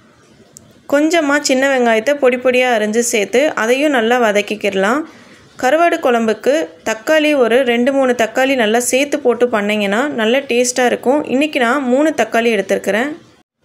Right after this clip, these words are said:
தக்காளியை நல்லா சுருள வதக்கிடணும். நல்லா வதங்குறதுக்காக கொஞ்சமா உப்பு சேர்த்துக்கிறேன். கொஞ்சமா சேர்த்துக்கோங்க, ஏன்னா நம்ம கருவாடு சேர்க்கும்போது அதுலேயும் உப்பு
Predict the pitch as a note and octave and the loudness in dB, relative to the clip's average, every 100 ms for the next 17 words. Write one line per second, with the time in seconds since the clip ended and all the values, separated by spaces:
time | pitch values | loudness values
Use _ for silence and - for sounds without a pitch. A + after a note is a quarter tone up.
0 | - A#3+ A#3+ E4+ E4 D#4 D4+ A#3+ A#3 D#4+ | -10 -8 -4 0 2 2 2 2 0 -2
1 | - C4 C#4 D4+ D4+ A#3+ G#3 G3+ G#3 G3+ | -2 0 2 2 2 2 0 -2 -2 0
2 | G#3+ D4 - - _ - A3+ A#3+ D#4+ D4+ | 0 -2 -6 -20 _ -8 -2 0 0 0
3 | A#3+ B3 B3 B3 A#3+ A3 C4+ D4+ B3+ B3+ | 2 2 2 0 0 0 0 0 0 0
4 | C#4 C#4+ C#4+ B3 B3 A#3+ G#3 G3 G3+ G#3 | 0 2 0 0 -2 0 -2 -2 -2 -2
5 | C#4+ D#4+ - - - A#3+ B3+ C#4 D#4+ E4 | -2 -6 -16 -20 -2 2 2 2 0 0
6 | C#4 A3+ B3 A3 A3 C#4 D4+ A3+ C4 B3+ | 0 -2 -2 -2 0 0 0 0 0 0
7 | A#3+ B3+ A3+ C4+ D4 C#4+ B3 B3 A3 G#3+ | 0 0 0 2 2 0 -2 -2 0 2
8 | B3+ C#4+ A3 A#3+ B3+ C#4 A#3+ A#3+ | 2 0 0 0 2 0 0 0